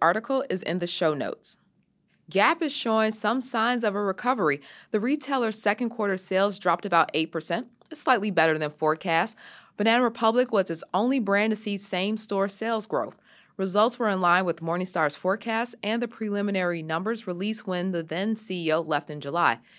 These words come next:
Gap withdrew its outlook for the second half of the year, and it remains without a permanent leader, but sales have recently stabilized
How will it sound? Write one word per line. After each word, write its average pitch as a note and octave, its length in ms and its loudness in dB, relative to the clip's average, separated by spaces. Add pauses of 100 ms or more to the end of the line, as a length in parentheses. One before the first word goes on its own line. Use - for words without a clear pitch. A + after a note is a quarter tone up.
(260)
Gap G3 300 0
withdrew F#3+ 420 -4
its G#3 180 -6
outlook A#3 400 0
for F3+ 160 -6
the D#3+ 80 -4
second F3+ 320 -2
half E3 220 -4
of - 80 -12
the C#3+ 80 -6
year, E3+ 300 -4 (340)
and A#3 100 0
it - 20 4
remains A#3+ 380 2
without A#3 200 4
a G#3+ 40 -2
permanent G3+ 460 -2
leader, E3+ 420 -2
but B3 220 0
sales A#3 380 2
have F3+ 200 0
recently G#3+ 320 -2
stabilized E3+ 800 0